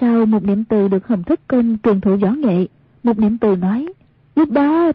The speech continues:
ta còn rất nhỏ, một hôm theo cha tới thành Điện Lương. Cha ta ở trong khách điếm, ta thì nô đùa ngoài cửa, thấy có hai người ăn mày nằm dưới đất,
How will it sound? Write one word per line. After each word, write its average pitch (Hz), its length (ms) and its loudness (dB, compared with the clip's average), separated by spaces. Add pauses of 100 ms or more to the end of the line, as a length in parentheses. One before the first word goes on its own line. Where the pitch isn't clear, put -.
ta 269 120 0
còn 214 180 0
rất 320 180 0
nhỏ, 247 360 0 (360)
một 214 180 0
hôm 254 340 2
theo 262 200 -2
cha 240 180 -2
tới 330 120 0
thành 220 220 0
Điện 196 220 0
Lương. 262 200 0 (840)
Cha 226 120 2
ta 214 200 0
ở 240 120 0
trong 240 180 0
khách 285 200 -2
điếm, 285 180 2 (480)
ta 262 140 0
thì 233 120 2
nô 240 160 2
đùa 226 160 2
ngoài 202 180 0
cửa, 208 280 0 (600)
thấy 269 460 2
có - 160 -2
hai 302 240 -2
người 208 120 2
ăn 233 180 -2
mày 202 300 0
nằm 196 180 0
dưới 240 120 0
đất, 320 200 0